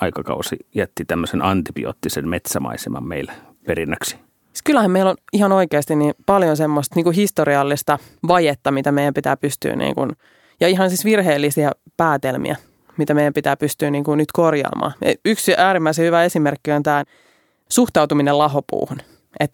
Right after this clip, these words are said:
Speaker 2: on tämmönen niinku metsähygienia-ajatus ollut aikaisemmin, että kaikki lahopuu pitää äkkiä pois, koska siinä niistä tulee niitä tauteja ja siellä on niitä ötököitä ja kaiken maailman sieniä.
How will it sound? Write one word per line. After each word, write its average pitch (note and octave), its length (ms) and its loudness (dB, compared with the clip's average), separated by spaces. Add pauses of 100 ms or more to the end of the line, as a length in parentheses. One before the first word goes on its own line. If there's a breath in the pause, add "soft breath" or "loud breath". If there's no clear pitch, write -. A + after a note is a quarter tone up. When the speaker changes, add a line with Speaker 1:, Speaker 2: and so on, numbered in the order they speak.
(120)
Speaker 2:
on F3+ 160 4
tämmönen D3+ 260 4
niinku D3+ 140 0
metsähygienia-ajatus D3 1600 0
ollut - 300 0
aikaisemmin, F3 600 2 (340 soft breath)
että D3 160 0
kaikki G3 280 2
lahopuu D#3 420 2
pitää C#3+ 280 0
äkkiä D3+ 400 0
pois, C#3 260 0
koska - 220 -10
siinä D#3+ 200 4
niistä D#3+ 220 2
tulee D3 200 0
niitä C#3 280 0
tauteja C#3+ 580 2
ja C#3+ 60 -2
siellä D#3+ 240 2
on D3+ 60 2
niitä D3 260 0
ötököitä - 600 -2
ja - 100 0 (420 soft breath)
kaiken D3 260 2
maailman C#3 260 -2
sieniä. D3 400 -2